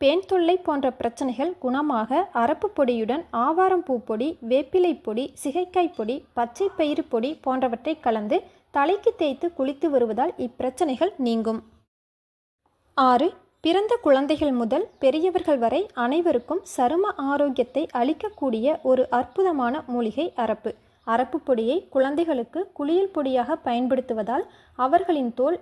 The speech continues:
மென்மையாகவும் பளபளப்பாகவும் பொலிவாகவும் இருக்கும். எந்தவித பக்க விளைவையும் ஏற்படுத்தாது. இப்பொடியை பயன்படுத்துவதால் குழந்தைகள் விளையாடுவதன் மூலம்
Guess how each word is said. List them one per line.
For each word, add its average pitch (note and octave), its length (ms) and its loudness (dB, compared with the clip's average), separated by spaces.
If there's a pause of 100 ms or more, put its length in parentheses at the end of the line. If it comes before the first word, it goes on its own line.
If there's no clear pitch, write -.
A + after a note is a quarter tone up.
மென்மையாகவும் B3+ 840 -2
பளபளப்பாகவும் B3 920 -2 (300)
பொலிவாகவும் D4+ 720 2
இருக்கும். A3 500 -6
எந்தவித B3+ 480 -2
பக்க C4 380 -4
விளைவையும் B3 540 -2
ஏற்படுத்தாது. G#3+ 760 -4 (280)
இப்பொடியை C#4+ 640 0
பயன்படுத்துவதால் C4 880 -2
குழந்தைகள் D#4 580 -2
விளையாடுவதன் D4 720 0
மூலம் C#4+ 280 -2